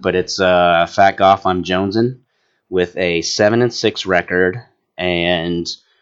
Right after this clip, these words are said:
I think it looks like you were fourth highest point total, fifth highest point total, so right where your record is.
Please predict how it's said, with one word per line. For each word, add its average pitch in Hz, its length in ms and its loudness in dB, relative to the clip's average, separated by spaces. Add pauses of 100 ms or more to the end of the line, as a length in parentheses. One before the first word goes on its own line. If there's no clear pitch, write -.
(280)
I - 60 -10
think 139 300 -2
it 101 100 0
looks 101 300 -2
like 87 260 -2
you 92 180 0
were 90 600 2 (260)
fourth 110 600 0 (200)
highest 110 380 0
point 117 280 0
total, 117 480 2 (220)
fifth 80 320 -4
highest 78 260 -6
point 78 200 -14
total, 82 180 -10
so 98 160 -4
right 101 180 2
where 92 120 -2
your 85 160 -4
record 85 340 -4
is. 80 300 -8